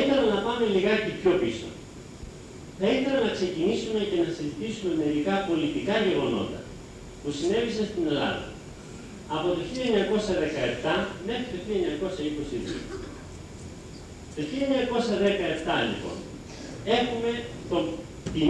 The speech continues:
είσοδο της Ελλάδας στον Πρώτο Παγκόσμιο Πόλεμο. Ας θυμηθούμε ότι ο Πρώτος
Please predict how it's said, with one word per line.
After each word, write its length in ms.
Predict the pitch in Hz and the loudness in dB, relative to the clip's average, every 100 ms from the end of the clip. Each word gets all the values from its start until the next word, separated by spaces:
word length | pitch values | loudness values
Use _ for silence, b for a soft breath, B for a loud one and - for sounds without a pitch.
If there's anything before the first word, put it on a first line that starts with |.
| 233 | 6
είσοδο 320 | 247 196 170 147 | 6 4 4 0
της 80 | 151 | 0
Ελλάδας 460 | - - - - - - - - - | 0 0 -2 -6 -8 -10 -12 -12 -10
στον 140 | - 160 | 0 4
Πρώτο 240 | 165 233 247 190 | 6 8 6 4
Παγκόσμιο 440 | 185 180 170 151 147 | 6 6 6 2 0
Πόλεμο. 300 | 147 - - - - - - - - - - - - - - - - - - 294 | -2 -4 -8 -12 -14 -12 -12 -8 -8 -8 -10 -12 -12 -12 -14 -12 -12 -10 -4 4
Ας 100 | 302 302 | 4 8
θυμηθούμε 580 | 349 339 - 233 269 285 277 190 | 8 8 8 4 6 6 6 6
ότι 120 | 175 170 | 6 4
ο 20 | |
Πρώτος 240 | 208 208 | 2 2